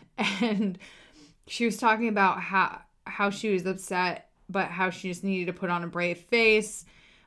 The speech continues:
um, and suck it up. And I was like, "No, you don't. You can feel your emotions and be brave at the same time. They're not mutually exclusive." I was like, "It's brave to feel your emotions and work through them."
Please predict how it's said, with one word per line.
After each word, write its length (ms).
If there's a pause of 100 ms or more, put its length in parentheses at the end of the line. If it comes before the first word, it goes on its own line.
um, 500
and 200
suck 300
it 100
up. 400
And 80
I 140
was 180
like, 340 (260)
"No, 480 (100)
you 160
don't. 260 (340)
You 260
can 240
feel 640
your 280
emotions 760
and 260
be 140
brave 400
at 120
the 80
same 280
time. 420
They're 180
not 260
mutually 460
exclusive." 960 (540)
I 140
was 200
like, 240
"It's 280
brave 560
to 540
feel 340
your 220
emotions 720
and 260
work 200
through 300
them." 400